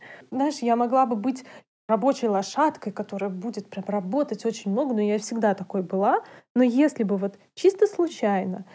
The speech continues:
в этот момент моя клиентка, которая не имеет к шоу-бизнесу никакого отношения, случайно не оказалась на съёмке и не позвонила случайно мне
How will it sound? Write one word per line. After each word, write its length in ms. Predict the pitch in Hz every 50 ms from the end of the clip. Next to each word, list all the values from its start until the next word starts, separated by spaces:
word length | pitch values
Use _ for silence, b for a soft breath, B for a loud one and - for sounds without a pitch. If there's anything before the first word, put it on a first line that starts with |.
| B B B
в 80 | 202 247
этот 300 | 320 330 359 320 - -
момент 500 | 285 277 254 233 220 208 190 - - -
моя 220 | 202 214 277 311
клиентка, 680 | 302 - 311 311 269 - 214 233 269 247 208 - - 196
которая 360 | - 202 - 247 240 254 262
не 160 | 262 269 277
имеет 260 | 277 262 226 202 202
к 80 | - -
шоу-бизнесу 640 | - - 240 240 226 233 220 185 208 220 220 - 262
никакого 680 | 277 294 285 330 320 320 - 285 247 214 202 175 190
отношения, 880 | - - 185 - - 220 254 247 - - 254 226 214 196 185 175 - B B B B B B _ _ _ _ _ -
случайно 560 | 247 262 294 285 - - 285 254 220 208 202
не 120 | 202 208 208
оказалась 560 | 214 208 247 240 214 254 226 202 190 - -
на 100 | 196 190
съёмке 640 | - - - - - 233 339 440 480 - - -
и 140 | - - -
не 120 | 240 240 240
позвонила 520 | 247 254 214 240 247 269 269 247 233 214
случайно 520 | 214 - 240 226 - - 220 214 220 220 220
мне 400 | 240 262 269 254 202 - -